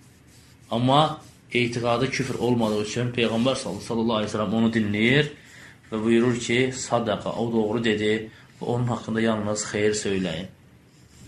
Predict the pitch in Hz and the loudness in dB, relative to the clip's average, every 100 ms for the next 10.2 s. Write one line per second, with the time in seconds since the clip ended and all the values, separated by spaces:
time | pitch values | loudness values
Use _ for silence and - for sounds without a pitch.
0 | - - - - - - 131 170 190 247 | -20 -20 -20 -20 -18 -8 6 10 12 10
1 | 226 185 175 127 127 139 139 123 139 123 | 8 6 6 2 2 2 2 2 0 2
2 | 117 120 123 110 110 - - - - 107 | 4 2 2 0 -2 -12 -20 -6 0 2
3 | 107 101 98 95 92 - - - - - | 4 2 2 0 -2 -4 -14 -20 -20 -20
4 | - - - - - - - - - - | -20 -20 -20 -20 -20 -20 -20 -20 -20 -20
5 | - - 113 110 117 110 110 - 110 101 | -20 -12 -8 4 4 6 2 0 0 2
6 | 104 107 101 104 95 - 98 101 120 113 | 0 0 0 0 -2 -2 -2 2 2 4
7 | 127 117 113 110 110 - - - - - | 2 2 0 -2 -4 -8 -8 -10 -8 -6
8 | 101 101 90 113 107 104 113 104 - 101 | -2 -2 -2 -4 -2 -2 0 0 0 -4
9 | 98 123 151 - - - - - 143 165 | 0 2 2 0 -14 -20 -8 0 4 6
10 | 190 170 | 8 6